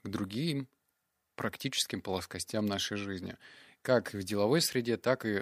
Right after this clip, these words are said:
ну, просто живя, пиная балду <laughs> и получая удовольствие от неё.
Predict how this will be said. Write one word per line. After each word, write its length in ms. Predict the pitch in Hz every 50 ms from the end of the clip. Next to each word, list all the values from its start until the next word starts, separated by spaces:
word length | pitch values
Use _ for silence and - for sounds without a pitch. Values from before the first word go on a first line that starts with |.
| - 104
ну, 180 | 101 95 90
просто 480 | - - 104 98 - - - 87 - - _ _ _
живя, 540 | 98 98 98 95 90 104 135 165 170 151 - _ _ _ _ _ _ _ _ _ _
пиная 300 | 113 107 101 101 101 98
балду 400 | 95 90 98 98 98 104 - 127 - - - - - -
<laughs> 340 | - - - - - - -
и 80 | 143
получая 520 | 123 - 117 113 113 107 - - 117 107 104
удовольствие 600 | 98 104 104 107 104 98 92 - - - 95 95
от 160 | 95 95 -
неё. 280 | 104 98 95 92 90